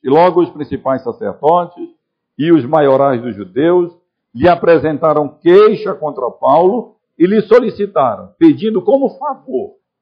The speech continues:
em detrimento de Paulo, que o mandasse vir a Jerusalém, armando ele cilada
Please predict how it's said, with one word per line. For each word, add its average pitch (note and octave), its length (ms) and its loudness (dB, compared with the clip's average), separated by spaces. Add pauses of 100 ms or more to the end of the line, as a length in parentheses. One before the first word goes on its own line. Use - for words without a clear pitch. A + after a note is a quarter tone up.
(160)
em F3 160 -2
detrimento F#3+ 760 0
de B3 80 -10
Paulo, G#2+ 580 -4 (380)
que E3 80 -4
o E3+ 80 2
mandasse E3+ 760 0
vir C3+ 220 -2
a E3 80 4
Jerusalém, C3+ 800 -2 (180)
armando G#3 720 -2
ele A3 400 4
cilada D#3+ 920 -2